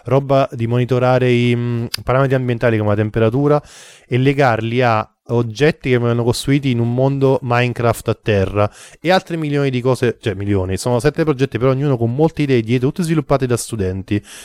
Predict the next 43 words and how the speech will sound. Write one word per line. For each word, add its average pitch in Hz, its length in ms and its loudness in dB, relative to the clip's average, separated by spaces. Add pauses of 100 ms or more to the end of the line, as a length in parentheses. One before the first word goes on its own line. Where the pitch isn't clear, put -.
(160)
la 113 80 -4
cosa 131 140 2
che 120 80 0
mi 113 100 0
ha 107 80 -2
colpito 110 340 -2
moltissimo. 101 760 -4 (460)
Quindi 139 180 -2
se - 120 -2
avete 165 280 2
dei 143 220 2
bambini 127 460 0
o 127 40 2
anche 196 140 0
se 175 80 2
siete 131 200 0
insegnanti, 113 680 -2
se 110 100 -4
avete 117 340 0 (380)
gruppi, 131 840 0 (240)
tipo 156 240 0
roba 151 400 2
di 135 80 -2
come 127 520 2
della, 117 220 0
l'ultima 131 460 -2
punt-, 123 260 -4
della 117 160 2
puntata 120 300 0
in 127 40 -4
cui 127 80 -4
Francesco 117 260 -2
ha - 20 2
parlato 113 220 2
del 113 100 0
Fab 123 300 0
Lab, 98 180 -2
se - 80 -2
avete 117 140 2
un 117 60 0
gruppo 135 280 0
di 131 80 0
ragazzi 123 600 0